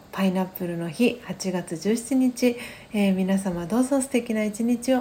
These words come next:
お過ごしください。また次回スナックスジャータ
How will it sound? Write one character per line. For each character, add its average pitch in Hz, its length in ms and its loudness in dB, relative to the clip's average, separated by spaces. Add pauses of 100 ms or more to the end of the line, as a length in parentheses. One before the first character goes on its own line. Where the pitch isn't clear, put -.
お 214 60 -2
過 233 160 0
ご 233 120 0
し - 100 -8
く 240 120 -4
だ 240 140 0
さ 294 160 6
い。 285 120 4 (760)
ま 220 100 2
た - 260 2 (520)
次 - 160 -2
回 180 260 2
ス - 180 -2
ナ 202 80 6
ッ 196 60 0
ク 190 120 -6
ス - 160 -4
ジ 185 100 -2
ャ 175 80 0
ー 165 40 -8
タ - 240 -4